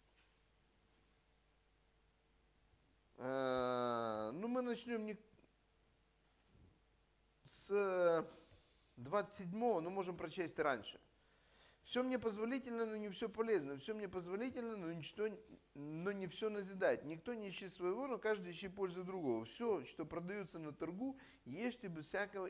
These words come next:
исследования. Для спокойствия совести вашей. Ибо Господа, Господня земля, и что наполняет ее. Если кто из неверных позовет вас, и вы захотите, м, пойти, то все,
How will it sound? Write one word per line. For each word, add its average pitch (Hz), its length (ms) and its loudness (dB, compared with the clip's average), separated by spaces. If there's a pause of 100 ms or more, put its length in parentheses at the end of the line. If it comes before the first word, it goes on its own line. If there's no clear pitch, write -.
(100)
исследования. 113 760 -2 (360)
Для 240 260 4
спокойствия 220 600 -4
совести 214 400 -6
вашей. 160 480 0
Ибо 220 180 -4
Господа, 170 560 -4 (320)
Господня 240 400 -2
земля, 196 340 0
и - 140 -6
что - 160 -6
наполняет 190 560 -4
ее. 147 240 -4
Если 233 320 -6
кто 247 220 -8
из 165 180 -6
неверных 185 460 -4
позовет 196 440 -6
вас, 160 300 2 (320)
и 147 80 -2
вы 226 120 -2
захотите, 180 680 -4 (200)
м, 131 200 -8
пойти, 170 600 -2 (420)
то 214 160 -2
все, 247 680 0